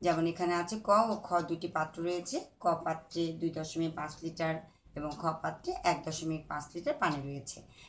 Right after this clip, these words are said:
এখন এরই ভিত্তিতে তিনটা প্রশ্ন থাকবে, তুমি প্রশ্নের অ্যান্সারগুলো করবে। উপরের অংশ তোমার তোলার দরকার নেই, তুমি ক নাম্বার দিয়ে দুই নং প্রশ্নের উত্তর ক দিয়ে ক এর answer করবে, খ দিয়ে খ এর answer করবে, গ দিয়ে গ এর, যেভাবে আমরা যোগ্যতা ভিত্তিক অঙ্ক শিখিয়েছি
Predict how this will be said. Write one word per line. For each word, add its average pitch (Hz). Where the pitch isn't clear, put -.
এখন 170
এরই 196
ভিত্তিতে 233
তিনটা 175
প্রশ্ন 165
থাকবে, 196
তুমি 175
প্রশ্নের 165
অ্যান্সারগুলো 165
করবে। 214
উপরের 190
অংশ 175
তোমার 160
তোলার 165
দরকার 160
নেই, 285
তুমি 180
ক -
নাম্বার 160
দিয়ে 202
দুই 170
নং 170
প্রশ্নের 170
উত্তর 175
ক 190
দিয়ে 165
ক 165
এর 165
answer 170
করবে, 214
খ -
দিয়ে 165
খ 165
এর 165
answer 170
করবে, 190
গ 180
দিয়ে 165
গ 160
এর, 151
যেভাবে 226
আমরা 175
যোগ্যতা 175
ভিত্তিক 165
অঙ্ক 156
শিখিয়েছি 170